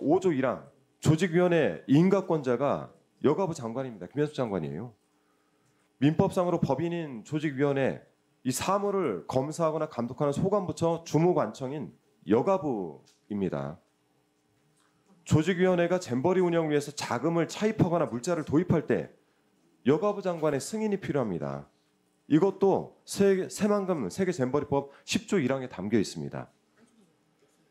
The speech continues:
여가부 장관 승인이 있어야 되는 사안들이 이렇게 많은데 본인이 이 다 승인을 해놓고 나서 이 미흡한 세계 잼버리 대회에 대해서 어떤 해명을 해야 될지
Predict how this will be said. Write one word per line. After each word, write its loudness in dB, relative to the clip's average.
여가부 2
장관 -2
승인이 -6
있어야 -6
되는 -6
사안들이 -8
이렇게 -2
많은데 -2
본인이 4
이 -2
다 -2
승인을 -6
해놓고 -6
나서 -4
이 4
미흡한 4
세계 -4
잼버리 -2
대회에 2
대해서 0
어떤 2
해명을 2
해야 2
될지 2